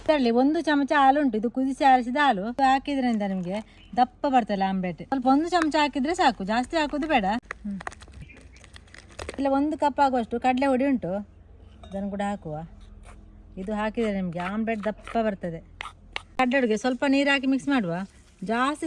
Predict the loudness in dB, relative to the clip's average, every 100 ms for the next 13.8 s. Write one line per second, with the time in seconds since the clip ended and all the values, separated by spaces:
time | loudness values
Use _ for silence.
0 | 2 4 2 2 0 2 2 2 -4 -8
1 | _ -6 0 0 2 2 2 2 2 2
2 | 2 2 0 -2 -10 -12 -12 -6 -2 -2
3 | -2 0 0 0 -4 -6 -10 -18 -18 -20
4 | -20 -8 -2 -2 0 0 2 0 0 0
5 | 2 0 -2 -2 -4 -2 -2 -2 -2 -6
6 | -14 -14 -20 -20 -20 -20 -20 -20 -18 -18
7 | -18 -20 -20 -20 -20 -20 -20 -20 -14 0
8 | 2 2 2 2 2 0 0 0 2 0
9 | -4 -4 -6 -6 -8 -8 -8 -8 -12 -20
10 | -16 -16 -12 -14 -14 -16 -18 -16 -18 -18
11 | -18 -16 -16 -18 -16 -18 -14 -14 -14 -18
12 | -18 -20 -16 -14 -14 -16 -14 -14 -12 -14
13 | -14 -16 -16 -8 -2 0 0